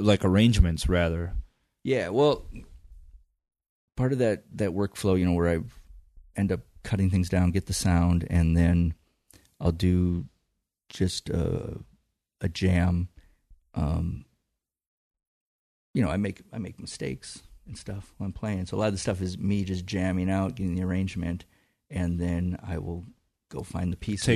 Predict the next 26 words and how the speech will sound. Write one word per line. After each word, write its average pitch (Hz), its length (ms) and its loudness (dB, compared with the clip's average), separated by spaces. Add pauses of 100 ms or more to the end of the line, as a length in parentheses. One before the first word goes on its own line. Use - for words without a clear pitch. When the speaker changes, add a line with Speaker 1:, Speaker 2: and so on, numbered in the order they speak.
Speaker 1:
the 98 80 -2
Speaker 2:
pieces. - 20 -6
Speaker 1:
pieces 92 420 0
you 85 100 0
like. 87 280 0 (180)
Speaker 2:
Right, 95 140 4
Speaker 1:
Yeah. 87 60 4
Speaker 2:
'cause - 120 -2
I'm 117 100 6
just 107 100 -4
recording 92 320 -2
to 92 80 0
a 90 40 -2
stereo 90 540 0 (540)
track 92 500 -4
Speaker 1:
Mm-hmm. 104 300 2 (260)
Speaker 2:
off 95 160 -10
the 87 80 -8
board 92 380 0
and 85 520 -2 (300)
go, 85 280 -6 (880)
"Cut - 220 -12
that. 90 220 -8 (260)
Here's 87 220 -12
an 98 60 -8
intro. 90 440 -4